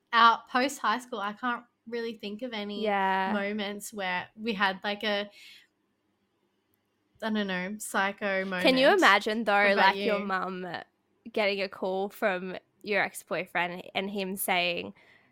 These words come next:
Speaker 2: "Get your daughter to block me on everything 'cause I can't get over her"?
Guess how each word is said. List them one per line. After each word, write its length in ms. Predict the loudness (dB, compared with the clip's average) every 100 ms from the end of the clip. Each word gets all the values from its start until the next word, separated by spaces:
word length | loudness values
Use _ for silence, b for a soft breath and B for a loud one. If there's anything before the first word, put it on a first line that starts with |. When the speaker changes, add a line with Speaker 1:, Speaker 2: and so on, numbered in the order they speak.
| b _
Speaker 2:
"Get 260 | 4 4 -2 _
your 200 | -4 -2
daughter 460 | 0 0 0 0 -2 -4
to 120 | -10
block 320 | -4 -4 -4
me 120 | -6 -4
on 120 | -2
everything 560 | -4 -6 -10 -10 -10 -14 -10
'cause 180 | -8
I 60 | -8
can't 300 | -2 -4 -4
get 100 | -10
over 240 | -10 -10
her"? 340 | -10 -10 -10